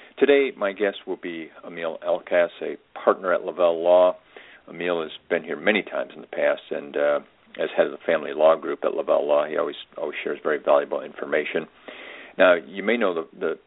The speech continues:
firm initially started doing a lot of, uh, tax work in its early days. That was sort of the base of the practice. Uh, and they've always kept that as part of the, uh, uh, key part of the work that they do for their clients. So we're gonna combine family law and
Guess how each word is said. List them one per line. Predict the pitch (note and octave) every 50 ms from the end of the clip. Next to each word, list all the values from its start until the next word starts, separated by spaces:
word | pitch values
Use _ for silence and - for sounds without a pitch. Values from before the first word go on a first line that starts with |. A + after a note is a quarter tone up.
| _ -
firm | - B2 B2 A2 F2+ D#2
initially | - F#2 G#2+ - - D#2 D2+ -
started | - - D#2+ D#2+ D#2 D2+
doing | D#2+ D#2+ D#2 D#2
a | D2
lot | D2 D#2 D#2+ D#2+ D#2
of, | C#2+ C2+ - -
uh, | D#2 D2+ D2 - - _ _ _ -
tax | - - A2 G#2 - - -
work | - D#2 C#2+ C2+ - -
in | - C#2 C#2
its | C#2 - -
early | - E2 D#2 C#2+ D2 D2 -
days. | - C#2+ C#2 D2 D2+ -
That | - -
was | - - -
sort | - D#2+ D#2
of | D2
the | D2 C2+
base | - - D#2+ D#2+ - -
of | - C2
the | C#2 -
practice. | - - C2+ C2 - - D2+ D2 - - _ - - - - - - - - - - - - -
Uh, | E2 E2 D#2 D#2 -
and | D#2+ F#2 F#2
they've | F#2
always | F#2+ F2 E2+ F2 - -
kept | A#2+ - -
that | E2+ D#2
as | D#2 - - -
part | - - G2+ G2
of | E2+ D#2
the, | D2+ E2 D#2+ D#2 D#2 D#2 D2+
uh, | D2+ D2 D2+ D2+ D2 D2 _ - - E2
uh, | E2 D2+ D2+ C#2 - - - -
key | D3+
part | - - - E2+ D2+ D2+
of | C#2+
the | D#2+
work | D#2+ D#2+ E2 E2 - -
that | D#2 D2+
they | - D#2+
do | - D#2 D2+ C#2+ -
for | - D2
their | C#2+ C2
clients. | - - - - C#2 C2 C2 C2 - - -
So | F2+ E2 D#2 - - _ - - - - _ -
we're | G#2
gonna | F2+ F2 F2
combine | - - E2+ D#2 D#2 F2+ F#2 F#2 F#2 F2+ F2 E2+ D#2+ D2 -
family | - C3+ C3+ A#2+ G2 F2+
law | F2 E2+ E2+ E2 - -
and | - -